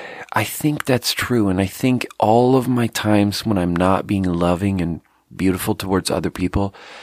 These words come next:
are really just an expression of my lack of self-love, my lack of how I don't fully, I'm dissatisfied with myself.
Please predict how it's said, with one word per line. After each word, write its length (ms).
are 140
really 380
just 240
an 60
expression 640
of 260
my 160
lack 360
of 180
self-love, 760
my 120
lack 340
of 160
how 300
I 380
don't 300
fully, 840
I'm 260
dissatisfied 720
with 180
myself. 720